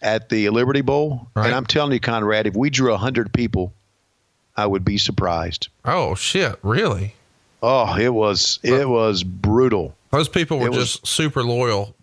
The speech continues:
Speaker 2: to, to Lawler and Jarrett and all that, right?
Speaker 1: Yeah, and I also had heard, and, and fans may know this watching the show, I also heard that, uh, that because we were there, that Lawler and Jarrett ran a free show that day
Speaker 2: Oh, I'm sure.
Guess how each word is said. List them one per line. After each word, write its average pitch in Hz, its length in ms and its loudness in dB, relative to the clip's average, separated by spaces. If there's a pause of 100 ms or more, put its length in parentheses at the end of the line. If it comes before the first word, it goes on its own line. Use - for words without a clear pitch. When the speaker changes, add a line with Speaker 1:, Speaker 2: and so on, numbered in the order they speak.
Speaker 2:
to, 104 260 -2 (140)
to 107 160 0
Lawler 110 560 0
and 92 180 -2
Jarrett 104 320 0
and 64 100 -4
all 90 160 -2
that, 92 220 -2
right? 101 320 -4 (580)
Speaker 1:
Yeah, 214 280 2
and 185 120 2
I 208 160 2
also 226 320 2
had 165 100 2
heard, 160 260 0
and, 151 140 0
and 143 200 -2
fans 226 280 0
may 156 140 0
know 185 180 0
this 123 220 -2
watching 143 340 -2
the 127 80 0
show, 185 300 0 (280)
I 139 100 0
also 180 320 0
heard 147 240 -2
that, 131 300 0
uh, 117 260 0 (340)
that 131 160 0
because 151 400 -2
we 147 120 0
were 135 120 0
there, 147 260 2
that 139 200 0
Lawler 147 440 0
and 123 320 -2
Jarrett 147 360 0
ran 135 240 -2
a 120 40 -4
free 151 240 0
show 160 280 2
that 101 180 -2
day 87 320 -4
Speaker 2:
Oh, 135 120 0
I'm 117 120 0
sure. 123 380 -2